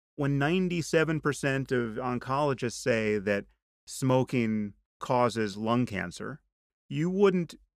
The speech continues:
be tempted to go on the internet and after an afternoon of Google searches, come to your own opinion about whether smoking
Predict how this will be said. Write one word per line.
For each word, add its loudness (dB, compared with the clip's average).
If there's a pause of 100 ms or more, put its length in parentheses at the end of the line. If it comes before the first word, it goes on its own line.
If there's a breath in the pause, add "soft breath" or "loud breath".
be -4
tempted -2
to -2
go 2
on 4
the 4
internet 2 (220)
and -2
after 4 (460)
an -6
afternoon 0
of -6
Google 0
searches, -4 (680)
come 2
to -4
your 0 (100)
own 2
opinion -2 (200)
about 0
whether 0
smoking -2